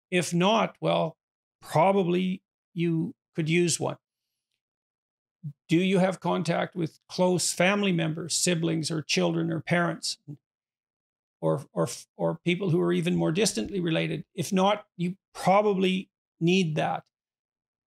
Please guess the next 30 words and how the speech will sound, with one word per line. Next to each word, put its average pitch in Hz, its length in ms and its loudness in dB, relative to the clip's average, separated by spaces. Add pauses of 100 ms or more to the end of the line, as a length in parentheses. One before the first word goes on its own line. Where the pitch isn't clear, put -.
Do 165 180 4
you 208 200 2
see 214 280 2
your 202 160 0
friends 196 480 0
a 165 60 -2
couple 175 320 -2
of 151 120 -4
times 170 340 0
a 160 40 0
week 180 380 -2
and 147 180 -4
do 160 200 0
something 165 400 -2
social 185 500 0
with 165 280 -4
them? - 140 -14 (1000)
Uh, 127 160 -8 (200)
do 165 100 4
you 202 260 2
have 170 520 2 (200)
a 170 40 -8
way 185 340 0
of 165 280 -2 (800)
productively 180 600 0
using 185 420 0
your 170 180 -2
time 175 500 0
outside 185 500 0
of 156 200 -4